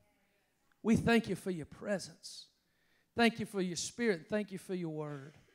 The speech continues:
Set your people free. Use me this morning to speak to those that are in our church, that are watching by live church this morning, and those that'll be watching by television.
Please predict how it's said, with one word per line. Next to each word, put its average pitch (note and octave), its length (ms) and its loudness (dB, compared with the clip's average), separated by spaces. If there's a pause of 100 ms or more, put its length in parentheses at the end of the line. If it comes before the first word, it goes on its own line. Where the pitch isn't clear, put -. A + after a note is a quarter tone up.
(960)
Set - 380 6
your A#3 100 8
people G#3 380 2
free. E3+ 300 -2
Use G3 380 0
me G3+ 180 2
this F3 280 -2
morning F#3+ 380 0 (760)
to G3 100 -2
speak - 540 2
to G3+ 140 2
those A3+ 380 8
that G3 140 6
are G3 100 4
in G#3 120 0
our F#3 160 4
church, A#3 540 2
that F#3 180 6
are E3+ 200 4 (340)
watching G#3+ 500 6
by F#3+ 180 4
live A3 440 8
church A3 400 0
this G3+ 260 -4
morning, A3+ 420 4
and F3 140 -4
those G3+ 260 4
that'll F#3+ 200 -2
be F#3+ 120 -4
watching G3+ 640 -2 (1200)
by E3+ 140 0
television. E3+ 800 2